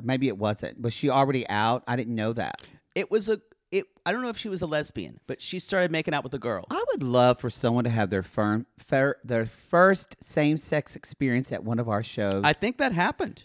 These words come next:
Speaker 1: Hopefully not someone's <laughs> husband with you.
Speaker 2: Ooh, that, that's, that's a no-brainer.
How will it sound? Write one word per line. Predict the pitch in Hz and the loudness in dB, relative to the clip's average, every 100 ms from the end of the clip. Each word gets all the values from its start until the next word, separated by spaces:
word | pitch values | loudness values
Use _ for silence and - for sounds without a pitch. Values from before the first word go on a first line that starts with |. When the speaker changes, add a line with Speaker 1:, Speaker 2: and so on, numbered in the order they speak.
| - | -2
Speaker 1:
Hopefully | 196 214 233 262 | 0 0 0 0
not | 185 160 - | 2 2 0
someone's | - 147 139 - | 2 2 2 2
<laughs> | |
husband | 143 127 143 127 | 2 2 0 0
with | 110 | -2
you. | 110 104 87 80 101 - - - - - - - | -2 -2 -2 -4 -10 -14 -14 -14 -14 -16 -18 -10
Speaker 2:
Ooh, | 123 165 165 151 143 135 127 123 | -4 0 2 6 6 8 8 8
that, | 127 143 - | 6 6 4
that's, | 135 - - - - | 2 2 -4 -8 6
that's | 196 240 | 8 8
a | 165 | 8
no-brainer. | 143 143 117 117 104 104 | 10 10 8 4 4 2